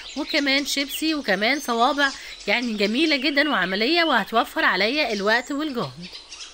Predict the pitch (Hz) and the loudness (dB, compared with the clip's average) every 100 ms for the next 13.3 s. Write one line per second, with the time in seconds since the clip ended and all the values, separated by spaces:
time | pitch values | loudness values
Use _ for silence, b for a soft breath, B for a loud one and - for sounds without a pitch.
0 | - - - - - - - - - 370 | -18 -18 -18 -10 -10 -8 -8 -8 -2 2
1 | 415 427 339 262 370 370 359 254 285 359 | 4 4 2 2 2 2 2 4 4 2
2 | 320 269 226 262 247 220 190 202 262 370 | 2 2 2 2 0 -2 -2 0 2 2
3 | 349 233 247 311 254 220 - 330 349 254 | 4 4 4 2 2 0 0 0 0 -2
4 | 220 226 285 247 247 277 247 294 392 B | 0 0 0 -2 -4 -4 -2 0 0 B
5 | B B B 226 339 247 254 311 - 220 | B B B 0 0 0 -2 -2 -2 -2
6 | 208 320 349 359 349 294 220 277 294 208 | -2 -2 0 2 2 2 4 2 2 -2
7 | 202 262 330 254 277 311 254 190 247 294 | -2 0 0 0 0 0 2 2 2 -2
8 | 220 214 - 220 190 202 285 254 202 208 | 0 -2 -4 -2 0 0 -2 -4 -4 -2
9 | 285 - 208 247 294 254 226 202 233 277 | -4 -6 -8 -4 -2 -2 -4 -4 -4 -2
10 | 202 226 294 214 214 320 - B B B | 0 0 -2 -6 -2 -2 -4 B B B
11 | - 285 320 302 294 302 262 208 240 - | -8 -2 0 2 2 2 0 0 0 2
12 | 254 196 214 247 262 220 226 214 262 277 | 2 2 0 -2 -2 -2 -2 -2 -2 -2
13 | 302 170 131 | -4 -6 -8